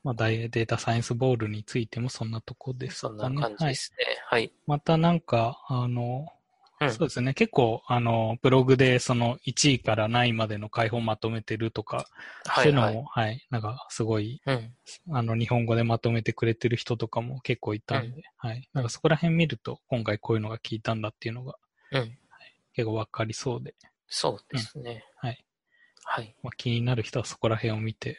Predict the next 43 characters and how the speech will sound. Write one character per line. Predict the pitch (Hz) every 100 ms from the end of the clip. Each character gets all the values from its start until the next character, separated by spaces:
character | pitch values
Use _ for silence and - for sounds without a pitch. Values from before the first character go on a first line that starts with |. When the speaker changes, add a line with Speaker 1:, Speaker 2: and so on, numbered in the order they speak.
| -
Speaker 1:
も | 120 110
ら | 104
え |
る | 107 139
と | 127
っ |
て | - -
感 | - 110
じ | 107
で | 117
す | -
か | - 135
ね。 | 139 - _ _
Speaker 2:
う |
ん。 | - - -
は | -
い。 | 123 _ _
Speaker 1:
は | -
い。 | 110 _ _ _ _ _ - - - - _ _ _ _ - _ _ -
じ | 156
ゃ | 131
あ、 | 120
そ | - 123 120
れ | 127 120 -
で、 | 143 156
は | - 135
い。 | 117
続 | - 127 131
い |
て、 | 131 127 -
ア | 127
ー | 123
ト | 135
マ | 135
ハ | 131 120
イ | 110
で | 113
す | -
ね。 | 117 - _ _ _ -
Speaker 2:
は | - 127
い。 | 107 _ _ -
Speaker 1:
は | 131
い。 | 110